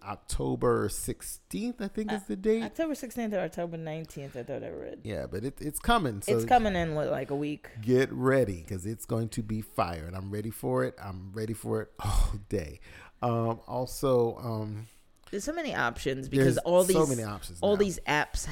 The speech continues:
Speaker 2: out now will make you wait a certain amount of time, and then the movie's gonna be on.
Speaker 1: Yep.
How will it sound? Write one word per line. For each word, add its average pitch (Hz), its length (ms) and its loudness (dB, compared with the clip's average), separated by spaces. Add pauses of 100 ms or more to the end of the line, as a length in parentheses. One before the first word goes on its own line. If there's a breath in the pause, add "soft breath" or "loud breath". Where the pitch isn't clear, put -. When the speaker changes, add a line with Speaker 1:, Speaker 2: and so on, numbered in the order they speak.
Speaker 2:
out - 200 -10
now 135 480 -4 (100)
will 160 160 0
make 147 240 -2
you 156 120 2
wait 151 400 2
a 147 80 -6
certain 143 220 -6
amount 147 200 -2
of 143 100 -4
time, 151 480 -4
and 156 200 -6
then 151 140 -4
the 147 60 -6
movie's 147 340 -4
gonna 143 180 -2
be 139 140 2
on. 135 480 -6
Speaker 1:
Yep. - 320 -6